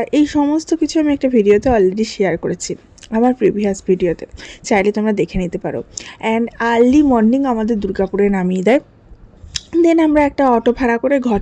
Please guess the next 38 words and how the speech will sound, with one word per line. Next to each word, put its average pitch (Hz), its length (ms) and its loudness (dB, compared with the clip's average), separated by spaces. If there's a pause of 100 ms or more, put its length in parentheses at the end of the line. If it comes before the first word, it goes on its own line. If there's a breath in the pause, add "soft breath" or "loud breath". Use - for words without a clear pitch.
চলে 233 280 4
আসি। 233 200 -4 (560 loud breath)
ঘর 208 200 0 (120)
আসার 220 240 0 (100)
পর 208 180 -2 (180)
এই 196 60 4 (100)
যে 202 80 0 (120)
ঘরের 196 260 -2 (120)
অবস্থা, 190 420 -6 (540 loud breath)
বেডের 226 380 6
ওপরে 220 240 2 (120)
একটা 214 140 -8 (100)
কভার 190 340 -2
দিয়ে 220 160 2
গেছিলাম, 220 360 0
তাই 214 180 2
বেডটা 185 280 -2
মোটামুটি 202 320 0 (120)
ঠিক 202 200 -2
আছে। 196 180 -10 (220)
আর 196 80 -2 (100)
ব্যালকনির 220 560 0
অবস্থা 262 340 -6
তো 285 40 -2 (120)
ভীষণ 208 720 -2 (140)
শোচনীয়, 208 480 0 (580 loud breath)
মানে 202 160 2 (140)
একবারে 208 280 2 (640)
কুড়ি 285 240 6
পঁচিশ 285 300 2 (100)
দিন 277 100 2 (100)
মতো 269 180 0 (380)
গাছগুলোতে 240 500 0 (140)
জল 190 160 2 (100)
না 247 60 2 (100)
পাওয়ার 240 300 2
পার-, 233 220 0 (100)
কারণে 220 280 0